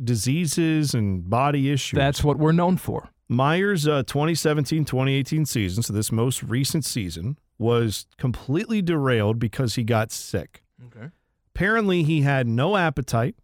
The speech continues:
Speaker 1: he lost weight, was falling asleep during drills, and so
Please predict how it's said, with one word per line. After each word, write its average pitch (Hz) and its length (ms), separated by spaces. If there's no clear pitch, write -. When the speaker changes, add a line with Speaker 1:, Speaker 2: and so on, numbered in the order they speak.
Speaker 1:
he 117 120
lost 139 440
weight, 113 320
was - 160
falling 202 400
asleep 165 340
during 143 300
drills, 107 540
and 123 140
so 113 600